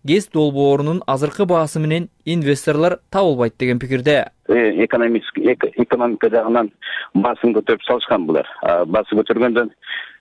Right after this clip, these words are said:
Speaker 2: биздин <clears throat> өзүбүздүн коррупционерлер аз келген сөп, Россиянын да коррупционерлери ичине отуруп алышып, ошо баасын бир эки жүз элүү миллионго көтөрүп салышкан. Убагында, э, пе-, эме, первоначальный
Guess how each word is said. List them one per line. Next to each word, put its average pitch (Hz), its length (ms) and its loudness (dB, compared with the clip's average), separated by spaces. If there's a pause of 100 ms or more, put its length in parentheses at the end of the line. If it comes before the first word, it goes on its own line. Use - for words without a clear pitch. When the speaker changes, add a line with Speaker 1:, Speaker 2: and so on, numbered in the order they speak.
(100)
Speaker 2:
биздин 117 380 2 (240)
<clears throat> - 260 -2
өзүбүздүн 123 400 0
коррупционерлер 117 840 0
аз - 100 -8
келген 117 320 0
сөп, - 160 0 (100)
Россиянын 110 440 0
да 101 140 4
коррупционерлери 101 760 0
ичине 98 240 0
отуруп 95 300 0
алышып, - 180 -2 (160)
ошо 104 240 0
баасын 104 460 0 (340)
бир 101 160 -2 (340)
эки 123 300 2
жүз 123 160 2
элүү 113 160 0
миллионго 107 460 2
көтөрүп 107 260 -2
салышкан. 113 480 -2
Убагында, 110 640 2 (440)
э, 98 460 2 (140)
пе-, 123 180 0
эме, 117 320 2
первоначальный 120 640 0